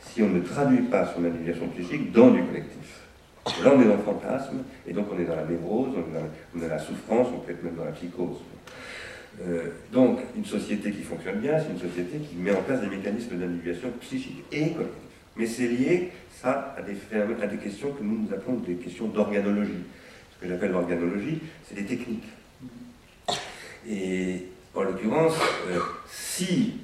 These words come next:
le, le, le mal-être, donc, qu'on décrivait tout à l'heure, a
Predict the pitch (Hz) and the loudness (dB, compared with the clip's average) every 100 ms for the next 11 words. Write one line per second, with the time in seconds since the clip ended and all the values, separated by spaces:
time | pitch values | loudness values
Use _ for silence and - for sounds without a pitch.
0 | - - - - - - 92 95 92 87 | -16 -20 -20 -20 -20 -14 -10 -6 -4 -6
1 | 92 87 85 - 92 107 117 131 - - | -6 -8 -8 -8 -2 4 8 8 8 2
2 | - - - - - - - - 90 90 | -8 -12 -12 -12 -14 -20 -20 -10 -8 -6
3 | 90 90 87 90 95 101 98 - | -6 -4 -4 -4 -2 2 4 2